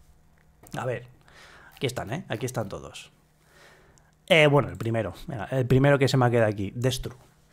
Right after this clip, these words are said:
Destru. Esto es lo que os comentaba, que, eh, en Spain ahora mismo está moviendo bastante el cotarro de lo ilegal, ¿eh? Está, para bien o para mal, está moviendo bastantes roles.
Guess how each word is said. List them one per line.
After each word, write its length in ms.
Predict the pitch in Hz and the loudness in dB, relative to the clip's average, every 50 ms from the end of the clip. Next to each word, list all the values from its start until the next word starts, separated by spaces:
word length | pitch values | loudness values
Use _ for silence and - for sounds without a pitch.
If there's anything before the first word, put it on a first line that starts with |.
| _ _ _ _ _ _ _ _ _ _ - | _ _ _ _ _ _ _ _ _ _ -10
Destru. 540 | 143 123 117 113 127 120 123 - - - - - | -8 -6 -4 -2 -4 -4 -6 -10 -12 -12 -10 -8
Esto 180 | - - 180 | -4 0 0
es 60 | 165 | 2
lo 80 | 175 185 | 2 4
que 100 | 160 156 | 2 2
os 60 | - | 0
comentaba, 960 | - 123 107 95 95 - 123 139 156 170 165 143 117 113 104 101 98 95 98 98 | 0 -4 -8 -8 -4 -2 0 2 4 4 4 4 4 4 4 2 0 -2 -4 -8
que, 180 | - 123 113 | -8 -8 -6
eh, 320 | - 139 135 131 127 - - - | -2 0 0 0 0 0 -2 0
en 140 | 147 131 | 0 2
Spain 360 | 131 120 - - 170 185 208 208 | 2 0 2 4 6 6 8 8
ahora 140 | 202 202 | 6 6
mismo 420 | 202 208 202 208 226 381 440 - _ _ _ _ _ _ - | 6 4 4 4 2 2 0 -4 _ _ _ _ _ _ -2
está 300 | - 147 - - 165 180 | 0 0 4 8 8 8
moviendo 360 | 202 226 208 185 190 208 226 | 10 8 8 8 6 6 8
bastante 560 | 220 190 - - - 156 160 - 208 202 - 147 | 8 8 6 6 4 2 4 4 2 0 2 0
el 80 | 151 | 0
cotarro 380 | 147 151 143 131 143 147 170 196 | 4 4 4 6 6 6 6 6
de 80 | 202 | 4
lo 80 | 190 165 | 4 4
ilegal, 420 | 147 127 104 117 151 147 107 110 | 4 4 4 6 6 6 6 6
¿eh? 100 | 156 - - - _ _ - | 2 -2 -6 -12 _ _ -12
Está, 500 | - - - 156 139 120 113 120 120 - _ | -2 4 6 8 8 6 4 0 -4 -10 _
para 160 | - 143 127 127 | 2 2 4 6
bien 140 | 170 202 | 6 6
o 80 | 240 - | 6 6
para 120 | 226 185 | 6 6
mal, 320 | 165 185 196 233 370 415 - - - _ - - - - - - - - _ _ _ - | 6 8 6 6 4 4 -2 -6 -20 _ -20 -20 -20 -20 -20 -20 -20 -20 _ _ _ -6
está 340 | 143 123 123 - 165 180 | -6 -2 4 6 6 8
moviendo 400 | 196 220 214 196 185 185 202 226 | 8 6 6 6 4 4 4 6
bastantes 460 | 208 180 135 - 147 156 165 - 202 160 | 6 6 6 4 2 2 4 4 4 6
roles. 400 | 131 147 156 120 95 - - | 6 4 4 2 -2 -4 -12